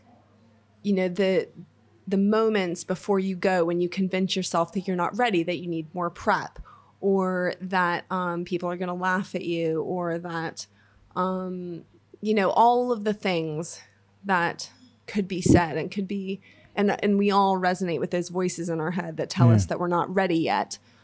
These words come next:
Speaker 1: or that, um, you know, what we have done isn't good enough yet, or whatever. And so,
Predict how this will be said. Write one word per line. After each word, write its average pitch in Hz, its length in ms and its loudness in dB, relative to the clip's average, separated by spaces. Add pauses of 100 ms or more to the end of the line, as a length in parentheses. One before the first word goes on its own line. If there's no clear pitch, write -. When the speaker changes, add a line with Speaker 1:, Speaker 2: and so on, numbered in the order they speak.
(160)
Speaker 1:
or 170 240 0
that, 156 420 -6
um, 82 640 -8 (640)
you 196 160 0
know, 165 240 2
what 175 300 0
we 185 200 -2
have 170 260 -6
done 170 300 0
isn't 175 280 -4
good 160 160 -2
enough 151 380 -4
yet, 147 380 -8
or 196 320 -6
whatever. 202 400 -6
And 208 140 -4
so, 220 360 -4